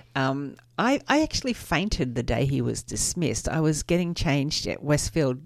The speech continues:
Speaker 2: um, Shopping Centre, and I heard that he'd been dismissed, and suddenly I was on the floor of the change room. I, I couldn't believe it. I was outside Liverpool Library,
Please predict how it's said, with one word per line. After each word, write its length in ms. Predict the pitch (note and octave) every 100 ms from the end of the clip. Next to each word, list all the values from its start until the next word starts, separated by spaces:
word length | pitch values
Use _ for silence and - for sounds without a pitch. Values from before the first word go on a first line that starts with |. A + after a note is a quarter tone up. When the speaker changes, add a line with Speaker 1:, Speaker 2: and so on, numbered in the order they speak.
| -
Speaker 2:
um, 340 | - A#2+ C#3 D3+
Shopping 380 | - D3 - C#3+
Centre, 420 | - B2+ B2 A#2+
and 360 | C3+ C3 C3 - - -
I 140 | - D#3
heard 240 | D3 F3
that 140 | D#3+ D#3+
he'd 160 | C#3+
been 180 | C#3+ C3+
dismissed, 480 | C3 - D#3 C3 -
and 200 | D#3 D3+
suddenly 320 | - E3 F3
I 60 | C3+
was 160 | C3 C#3
on 100 | B2+
the 60 |
floor 340 | - C#3 C#3 B2
of 80 |
the 100 | A2
change 300 | - - C3
room. 140 | G#2+ A#2
I, 120 | B2+ -
I 140 | D#3
couldn't 300 | - C#3 B2+
believe 280 | A#2 A#2+ A#2
it. 140 | G#2+ - - - -
I 140 | E3
was 180 | F3 -
outside 680 | D3 D3 - C#3+ C#3+ C#3+
Liverpool 760 | C3+ D3+ C3+ C#3 C#3+ C3 B2+ C3
Library, 600 | - C3 C#3+ C3+ C#3+ C#3